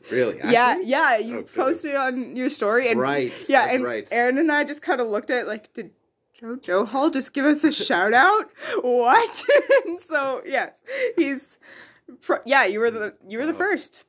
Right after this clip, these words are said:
Speaker 2: And it was a,
Speaker 1: Nice.
Speaker 2: it was a big deal for me. <laughs>
Speaker 1: That's,
Speaker 2: So
Speaker 1: that's, I never would have known that.
Speaker 2: Yeah, we, we didn't know what to do, so
Speaker 1: I watched, like, the first episode, like, or watched, I listened to the first episode, like, two, like, a month and a half after it came out.
Speaker 2: Oh,
Speaker 1: Like, it was
Speaker 2: yeah.
Speaker 1: a while.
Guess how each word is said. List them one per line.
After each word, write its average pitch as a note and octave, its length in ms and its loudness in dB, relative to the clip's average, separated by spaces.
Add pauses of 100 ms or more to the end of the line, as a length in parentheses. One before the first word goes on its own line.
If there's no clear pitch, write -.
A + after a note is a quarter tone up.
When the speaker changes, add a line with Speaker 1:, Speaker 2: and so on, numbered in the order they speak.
(100)
Speaker 2:
And B3 320 -2
it A#3+ 40 -4
was C4 140 -2
a, F#3+ 40 -2
Speaker 1:
Nice. G3+ 260 -4
Speaker 2:
it B3+ 80 0
was D#4+ 100 0
a D4 40 -6
big B3+ 200 -2
deal C4+ 160 -6
for F#4 160 -6
me. G3+ 280 2
<laughs> - 200 -10
Speaker 1:
That's, - 240 -10
Speaker 2:
So G#3 480 0
Speaker 1:
that's, - 60 -14 (180)
I - 160 -4 (420)
never A#2 320 -4
would C3+ 120 4
have C3 60 0
known B2+ 200 -2
that. F2+ 160 -6 (240)
Speaker 2:
Yeah, D#4 280 0 (120)
we, C4 320 -6
we C4+ 200 -4
didn't C#4+ 260 -2
know C4 120 2
what A3 200 -2
to B3 80 -8
do, F#3+ 400 -4 (180)
so F3 400 -10
Speaker 1:
I D3+ 120 0
watched, F3 340 -2
like, F3 140 -4
the D#3+ 80 -4
first C#3+ 280 -4
episode, D#3+ 480 -6
like, F#2+ 320 -6 (220)
or F2 180 -12
watched, - 380 -6
I G2 80 0
listened A#2 380 -2
to F2 100 -6
the F2 80 -6
first - 280 -6
episode, G#2 500 -4 (340)
like, G#2+ 400 -6
two, F3+ 520 -4
like, B2+ 140 -4
a B2 60 -10
month B2+ 180 -4
and D#3 80 -4
a B2+ 60 -2
half A2+ 320 -10
after - 260 -8
it - 80 -8
came A3+ 220 -6
out. D#4+ 240 -4
Speaker 2:
Oh, A#3+ 100 2
Speaker 1:
Like, - 0 -
it - 0 -
was C4 120 0
Speaker 2:
yeah. C#4+ 160 2
Speaker 1:
a - 20 -4
while. A#2 460 -4